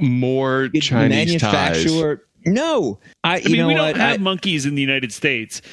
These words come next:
Speaker 3: so clearly the factory is not here.
Speaker 2: I have a guy that takes care of a lot of this manufacturing stuff. I'm mostly
Speaker 1: Mm.
Speaker 2: involved on the, on the, uh, marketing side,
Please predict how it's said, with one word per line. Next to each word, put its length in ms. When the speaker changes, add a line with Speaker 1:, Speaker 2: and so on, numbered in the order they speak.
Speaker 3:
so 100
clearly 460
the 100
factory 440
is 120
not 200
here. 340
Speaker 2:
I 140
have 180
a 80
guy 520
that 160
takes 300
care 500
of 380
a 80
lot 220
of 60
this 180
manufacturing 720
stuff. 580
I'm 220
mostly 420
Speaker 1:
Mm. 40
Speaker 2:
involved 580
on 160
the, 360
on 200
the, 220
uh, 160
marketing 480
side, 640